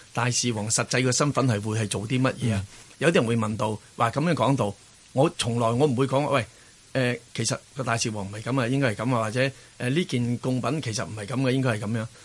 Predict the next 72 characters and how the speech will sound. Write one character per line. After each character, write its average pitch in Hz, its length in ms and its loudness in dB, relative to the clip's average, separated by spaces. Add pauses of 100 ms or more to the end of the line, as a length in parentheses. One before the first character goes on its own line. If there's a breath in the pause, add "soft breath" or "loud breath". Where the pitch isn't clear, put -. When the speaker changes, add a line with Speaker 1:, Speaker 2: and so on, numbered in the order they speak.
(160 loud breath)
Speaker 1:
我 156 180 4
覺 208 60 6
得 190 60 6
最 131 140 2
緊 151 160 2
要 147 100 6
一 147 80 2
樣 123 60 2
嘢 110 120 -2
就 110 80 -2
係， 101 140 -2 (440)
佢 139 100 0
覺 139 120 4
得 160 100 6
係 127 60 6
舒 139 200 2
服。 110 220 -4 (300)
Speaker 2:
嗯。 110 280 2 (140)
Speaker 1:
做 147 140 6 (100)
咗 160 160 8
出 180 140 4
嚟， 113 200 0
佢 131 160 -2
覺 135 120 0
得 151 120 2
認 120 160 -4
為 104 240 -6 (380 loud breath)
嗰 165 140 2
個 151 160 4
心 175 180 4 (100)
靈 113 180 -2
嗰 127 120 -2
方 151 180 2
面 123 160 0
呢， 139 260 2
覺 151 120 -2
得 165 100 2
係 131 220 2 (320 loud breath)
能 117 140 -4
夠， 143 180 0 (240)
能 117 140 -6
夠 143 200 0
解 135 220 2
到 175 120 0
佢 160 140 0
自 127 140 -6
己， 143 180 -2
由 113 200 -2
於 160 220 -2 (380)
搞 147 220 2
呢 202 140 2
個 165 80 2
盂 107 200 -4
蘭， 110 200 -2
因 170 80 -6
為 170 60 2
你 147 80 0
知 185 120 -2
盂 135 320 -8
蘭 104 160 -8
其 113 100 -8
實 107 140 -6
個 127 120 -4
發 101 260 -6
起 135 180 -4 (320 loud breath)
有 123 160 -4
好 135 80 -2
多 151 100 4
原 104 160 -2
因 131 200 2
㗎 120 80 4
嘛。 104 220 4